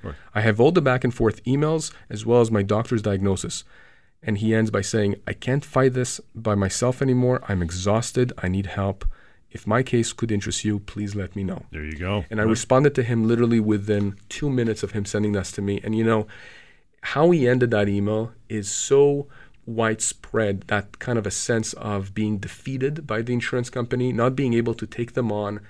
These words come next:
Speaker 2: You're battling your own illness, your own disability. You don't know what to do, and you think, "It's hopeless. What is the point?" This is a billion-dollar entity who's saying to me, "We're gonna pay you zero."
Speaker 1: Yeah, I got no shot.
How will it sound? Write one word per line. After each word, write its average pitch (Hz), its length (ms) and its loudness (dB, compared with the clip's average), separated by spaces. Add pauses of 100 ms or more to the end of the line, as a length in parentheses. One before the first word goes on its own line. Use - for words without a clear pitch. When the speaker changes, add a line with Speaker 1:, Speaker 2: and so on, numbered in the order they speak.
(160)
Speaker 2:
You're 113 200 -4
battling 120 600 -2
your 110 180 -2
own 113 240 0
illness, 107 460 -6
your 107 200 -6
own 110 200 -2
disability. 104 760 -2
You 113 140 -4
don't 160 160 0
know 139 60 0
what 120 260 -2
to 113 100 -10
do, 113 240 0
and 120 80 0
you 117 60 0
think, 139 380 -4
"It's - 140 -16
hopeless. - 440 -4
What 123 200 -4
is 226 160 -4
the 226 100 -4
point?" 190 500 -2 (240)
This - 160 -4
is 165 140 0
a 135 60 0
billion-dollar 143 920 0
entity 113 480 -4
who's 107 200 -8
saying 147 300 -2
to - 100 -8
me, 107 140 0
"We're 107 140 -2
gonna 104 180 -4
pay - 180 -8
you 110 180 -8
zero." 101 540 -2
Speaker 1:
Yeah, 85 140 -2
I 78 40 -4
got 82 120 -6
no 87 160 -4
shot. 69 280 -10